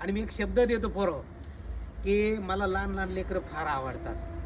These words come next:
शाळेतले अनेक अनाथ मुलं मी शिकवले, तुमचं करावं तेवढं कौतुक कमी आहे.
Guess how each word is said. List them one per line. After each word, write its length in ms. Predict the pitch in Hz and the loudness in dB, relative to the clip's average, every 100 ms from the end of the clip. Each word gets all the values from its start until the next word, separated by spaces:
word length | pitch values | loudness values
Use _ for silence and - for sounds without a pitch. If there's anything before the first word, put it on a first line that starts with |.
| - | -2
शाळेतले 360 | 160 165 160 143 | 0 0 0 -2
अनेक 380 | 135 226 233 | 2 4 4
अनाथ 240 | 196 196 190 185 | 2 0 0 0
मुलं 200 | 185 185 | -2 -2
मी 120 | 185 | -4
शिकवले, 440 | 165 165 170 151 135 - - - 175 | -6 -4 -2 -2 -6 -8 -6 -6 -4
तुमचं 200 | 175 196 | -4 -4
करावं 360 | - 165 190 190 | -2 0 0 0
तेवढं 220 | 196 190 | 0 0
कौतुक 380 | - 175 165 95 | 0 -2 -2 -4
कमी 380 | - 180 202 190 | -2 0 2 0
आहे. 320 | - - | -2 -8